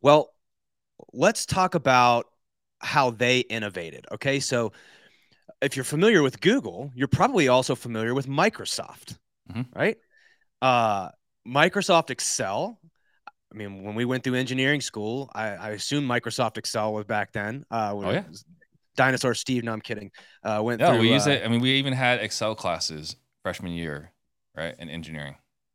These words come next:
Speaker 2: So,
Speaker 1: So
Speaker 2: yes.
Speaker 1: did I. So did we. Exactly. And so we all lo-, uh, learned Microsoft Excel.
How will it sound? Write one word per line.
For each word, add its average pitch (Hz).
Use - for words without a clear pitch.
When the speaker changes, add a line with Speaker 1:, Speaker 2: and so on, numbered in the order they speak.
Speaker 2:
So, 80
Speaker 1:
So 113
Speaker 2:
yes. 117
Speaker 1:
did 120
I. 123
So 127
did 127
we. 113
Exactly. 113
And 107
so 135
we 135
all 165
lo-, 139
uh, 120
learned 131
Microsoft 120
Excel. 156